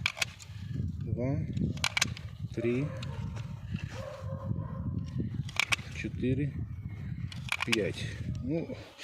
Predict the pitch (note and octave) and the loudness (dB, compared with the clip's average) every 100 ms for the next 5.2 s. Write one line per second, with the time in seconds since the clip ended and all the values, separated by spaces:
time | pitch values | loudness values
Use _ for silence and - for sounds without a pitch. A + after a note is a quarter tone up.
0 | - - - B2+ C3+ D3+ - C#3+ D3 C#3 | -4 -4 2 4 8 6 8 8 10 10
1 | C#3 B2+ C#3+ A#2+ C#3 E3 - B2 - - | 8 6 2 4 4 4 2 0 2 4
2 | B2+ D3 F3+ - G3+ F#3+ - B2+ C#3 C#3 | 6 6 4 2 0 0 0 4 6 8
3 | C3+ B2 A#2 - C#3 C3 B2 G#2 E2 - | 6 4 -2 2 4 4 2 0 0 -4
4 | G#2 - - - - D3 C#3 D3+ C#3+ D3 | -8 -6 -6 -6 0 2 4 4 6 6
5 | C3+ C3 | 6 4